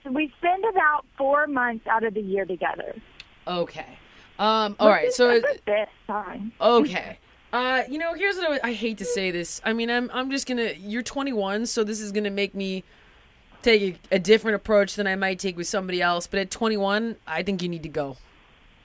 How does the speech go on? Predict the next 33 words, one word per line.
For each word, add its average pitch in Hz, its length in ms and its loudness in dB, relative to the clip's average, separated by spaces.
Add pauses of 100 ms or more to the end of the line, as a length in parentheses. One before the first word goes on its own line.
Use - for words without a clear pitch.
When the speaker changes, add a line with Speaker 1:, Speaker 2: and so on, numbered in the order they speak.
(440)
Speaker 1:
Just 240 240 4
go 220 180 4
and 220 160 2
try 214 280 2
it, 240 200 -4
see 240 80 -2
how 220 100 0
Speaker 2:
I 269 120 8
Speaker 1:
I - 20 6
Speaker 2:
think 339 60 2
you 359 80 2
Speaker 1:
like 339 100 2
Speaker 2:
need 339 140 2
to 285 40 2
Speaker 1:
it? 277 60 4
Speaker 2:
go. 269 240 12
I, 254 240 10
I 262 160 8
don't 320 220 2
even, 269 240 -2
I 254 100 2
mean, 262 140 0
at 254 100 -4
twenty-one, 294 460 -4
it's 240 180 -6
not 254 220 4
like 269 180 0
you're 240 300 2
uprooting 233 480 0
yourself 233 360 0
from 220 200 -2
a 208 40 -4
career. 180 640 0